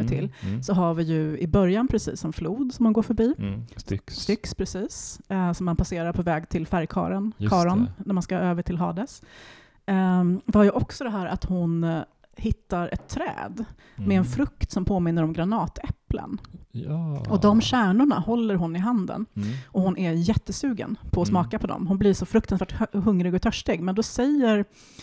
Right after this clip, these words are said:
Speaker 2: om det är Dorcas eller Rose Madder till henne, att "Nej, men du får inte äta eller dricka någonting här. Eh,
Speaker 1: Mm.
Speaker 2: du får inte det. Vad du än gör, gör inte det." Och, eh, då finns ju den här myten om Persefone.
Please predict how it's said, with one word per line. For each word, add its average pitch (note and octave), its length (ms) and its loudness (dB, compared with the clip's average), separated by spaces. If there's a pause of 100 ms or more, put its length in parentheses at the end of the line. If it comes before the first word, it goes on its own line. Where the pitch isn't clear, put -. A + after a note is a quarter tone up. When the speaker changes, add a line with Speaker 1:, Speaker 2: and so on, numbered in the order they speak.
(220)
Speaker 2:
om G#3 120 4
det F#3+ 80 6
är F3+ 40 2
Dorcas E3+ 680 0
eller D#3+ 360 0 (160)
Rose E3+ 240 2
Madder D3+ 220 0
till E3+ 100 2
henne, D#3+ 240 2
att D#3 80 -2
"Nej, F3+ 100 0
men F#3 100 2
du F#3+ 60 0
får A3+ 300 4
inte F3+ 200 0
äta F3 260 -4
eller E3+ 120 -2
dricka F#3+ 320 -2
någonting F3 300 -2
här. F3+ 220 -2 (180)
Eh, G3 80 -2 (120)
Speaker 1:
Mm. A2 160 -4
Speaker 2:
du F#3 60 -2
får G#3 240 4
inte E3 180 -4
det. A2 120 -4
Vad F#3+ 180 2
du E3+ 40 4
än E3+ 80 2
gör, F#3 200 2
gör F#3+ 200 0
inte F3+ 200 -2
det." C3 140 -4 (400)
Och, - 440 -4
eh, F#3 100 -2
då G3 80 0
finns A3 280 4
ju G3+ 60 0
den F3 100 -2
här F3 60 0
myten E3 380 -2
om D#3+ 60 -10
Persefone. A3 720 -2